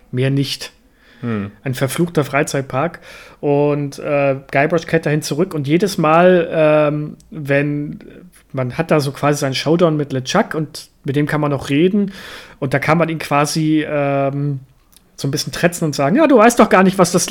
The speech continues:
Speaker 1: was das Geheimnis von Monkey Island ist. Das weiß doch keiner, nicht mal die Entwickler.“ Und er so, „Doch, ich weiß es. Ja, dann sag's doch.“ Ähm, <clears throat> ja, also, äh, das, das würdest du niemals verstehen. Ah, du weißt es nicht. <laughs> Also, ich bin gespannt, ob Gilbert das auflöst, aber ich, ganz ehrlich, ich glaub's auch nicht.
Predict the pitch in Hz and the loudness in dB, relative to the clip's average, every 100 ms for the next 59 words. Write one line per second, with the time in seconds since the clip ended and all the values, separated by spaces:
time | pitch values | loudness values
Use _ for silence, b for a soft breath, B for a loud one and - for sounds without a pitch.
0 | 180 165 175 175 - 156 170 170 170 160 | -2 4 4 4 4 6 6 4 4 6
1 | 160 165 170 147 147 156 147 208 240 247 | 6 4 2 4 2 2 0 4 6 6
2 | 196 160 196 180 175 175 160 160 170 170 | 4 4 6 4 6 6 6 6 4 6
3 | 165 135 131 139 269 247 240 247 302 302 | 4 4 2 6 8 8 8 8 8 8
4 | 196 202 262 247 247 - 156 - B B | 6 6 4 4 4 4 4 2 B B
5 | B 170 170 170 170 165 165 185 175 151 | B 6 10 10 6 4 4 6 6 4
6 | 175 175 180 165 160 165 151 151 156 151 | 2 4 6 6 4 4 4 4 4 6
7 | 143 131 - 156 - B - 139 - 131 | 6 4 0 -12 -12 B -6 -6 -4 4
8 | 175 202 170 208 339 277 254 262 320 311 | 6 6 8 10 10 8 8 6 8 8
9 | 214 254 262 247 165 165 175 170 165 - | 8 8 6 6 4 2 0 2 2 0
10 | - B B B B B B B B B | -8 B B B B B B B B B
11 | B B 196 165 - 165 160 156 B 208 | B B -2 -2 -2 -2 0 0 B -12
12 | 180 170 - 196 202 180 - 170 175 - | -12 -4 4 6 6 2 4 4 4 2
13 | 170 175 170 165 147 151 165 175 160 151 | 4 6 4 2 0 2 4 4 4 2
14 | 160 165 - - 139 147 143 131 - 127 | 0 -6 -12 -6 -4 -2 -2 -4 -8 -8
15 | 120 117 - | -8 -12 -18